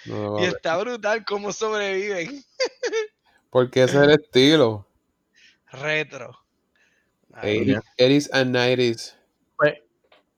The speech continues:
Speaker 3: pues nuevamente, eso es lo bueno, o sea, eso es lo bueno de la emisora acá donde yo escucho David Chuck the Freak. O sea, ellos también, o sea, ese es el estilo de música que ellos ponen.
Speaker 2: Está brutal, mano. Yo creo que es una generación. Cuando la generación desaparezca, ya se, se chavo.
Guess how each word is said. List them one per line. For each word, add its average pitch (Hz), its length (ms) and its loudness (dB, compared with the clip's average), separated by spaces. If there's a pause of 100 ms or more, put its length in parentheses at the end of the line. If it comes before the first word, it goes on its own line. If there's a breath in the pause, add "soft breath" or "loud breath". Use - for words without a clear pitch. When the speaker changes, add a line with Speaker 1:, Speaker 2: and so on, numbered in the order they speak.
(120)
Speaker 3:
pues 147 100 -2
nuevamente, 151 540 0
eso - 160 0
es 139 60 2
lo 147 140 2
bueno, 147 420 0
o - 40 -8
sea, - 120 0
eso 123 220 -4
es 131 60 -2
lo 139 100 2
bueno 139 520 0
de 127 640 0
la 131 140 0
emisora 127 320 0
acá 127 100 -2
donde 131 220 0
yo 123 40 -2
escucho 127 320 -4
David 123 280 -2
Chuck 131 240 -4
the 127 60 -4
Freak. 175 320 -4 (300)
O - 60 -20
sea, 127 160 2
ellos 117 220 0
también, 131 360 -2
o 120 60 -8
sea, - 100 -2
ese 117 220 -2
es - 80 -2
el 135 60 4
estilo 131 260 0
de 120 60 -2
música 131 280 -2
que 107 60 -2
ellos 104 160 -4
ponen. 117 340 -4 (1500)
Speaker 2:
Está - 140 -20
brutal, 127 320 -14
mano. 120 200 -20
Yo 127 120 -18
creo 143 120 -14
que 156 60 -10
es 160 120 -12
una 143 140 -14
generación. 135 520 -12
Cuando 120 280 -20
la 117 140 -16
generación 120 520 -20
desaparezca, 147 640 -16
ya 127 160 -18
se, - 260 -20
se 123 160 -20
chavo. 117 340 -20